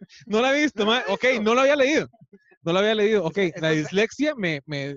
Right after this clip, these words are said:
Speaker 1: me, me solo vi, "Me gustas y Dios te bendiga". <laughs>
Speaker 2: Es que, eh, ma-, eso es lo que me encanta de este,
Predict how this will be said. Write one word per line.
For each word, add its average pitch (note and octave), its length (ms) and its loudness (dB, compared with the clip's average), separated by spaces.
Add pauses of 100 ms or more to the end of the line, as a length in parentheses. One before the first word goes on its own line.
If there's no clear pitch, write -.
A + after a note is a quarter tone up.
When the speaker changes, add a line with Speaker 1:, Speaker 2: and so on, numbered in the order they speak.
Speaker 1:
me, C#3 220 -12
me C#3 140 -6
solo F#3 200 2
vi, G#3+ 220 0
"Me D#3 160 -6
gustas B3+ 560 -2
y D#3+ 100 -4
Dios D#3 240 -2
te G3+ 100 -4
bendiga". D#3+ 420 -2
<laughs> F3+ 880 -10 (220)
Speaker 2:
Es - 140 -12
que, B3 120 -2
eh, - 520 -6
ma-, C#4 120 -6 (140)
eso G#3+ 120 -6
es B3 60 -10
lo B3+ 80 4
que D4+ 100 -2
me A#3 80 0
encanta G3+ 460 0
de F3 140 0
este, C#3+ 300 -10